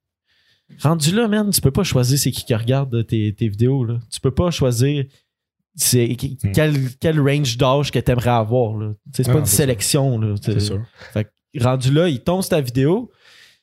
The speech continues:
Speaker 1: Si, si il est down, puis il est down pour cet humour-là, puis, ben, go for it.
Speaker 2: Mais c'est ça. Mais en, entre autres, il y a, vous connaissez sûrement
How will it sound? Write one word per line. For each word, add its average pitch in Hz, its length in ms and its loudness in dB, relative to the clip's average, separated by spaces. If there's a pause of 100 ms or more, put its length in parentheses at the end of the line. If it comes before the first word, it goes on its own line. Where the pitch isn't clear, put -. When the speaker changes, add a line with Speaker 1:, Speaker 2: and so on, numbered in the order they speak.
(100)
Speaker 1:
Si, 175 640 2
si - 240 0
il 175 140 2
est 147 60 2
down, 160 460 0
puis 117 720 0
il 117 120 0
est 127 60 0
down 143 220 0
pour 135 160 -2
cet - 160 -12
humour-là, 135 680 2
puis, 104 400 -4 (200)
ben, 123 320 -14
go 117 140 0
for 110 260 0
it. 90 140 -2
Speaker 2:
Mais 113 140 4
c'est 117 140 2
ça. 123 140 2
Mais 117 500 2
en, 113 280 2
entre 110 180 2
autres, 135 160 0
il 117 40 2
y 107 60 4
a, 101 220 2
vous - 320 -12
connaissez 104 280 2
sûrement 107 240 2